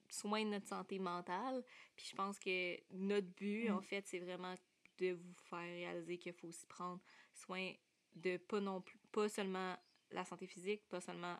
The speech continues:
Speaker 1: la santé mentale, mais la santé sexuelle. C'est tellement, mais tellement important, là.
Speaker 2: Mm. La santé en général.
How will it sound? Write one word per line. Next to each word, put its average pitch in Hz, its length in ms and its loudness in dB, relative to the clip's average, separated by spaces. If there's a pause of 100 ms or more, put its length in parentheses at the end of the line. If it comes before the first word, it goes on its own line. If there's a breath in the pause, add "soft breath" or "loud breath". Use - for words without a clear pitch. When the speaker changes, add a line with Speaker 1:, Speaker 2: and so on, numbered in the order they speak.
Speaker 1:
la 180 120 -4
santé 180 200 -6
mentale, 180 460 0
mais 180 240 -2 (100)
la 190 80 -6
santé 185 260 -8
sexuelle. 190 440 -2 (300 loud breath)
C'est 175 280 -4
tellement, 196 460 0 (340)
mais 170 80 -8
tellement 196 280 -2
important, 190 420 -8
là. 185 80 -8 (1600)
Speaker 2:
Mm. 208 160 2 (260)
La 208 140 6
santé 220 280 4
en 233 80 8
général. 190 580 2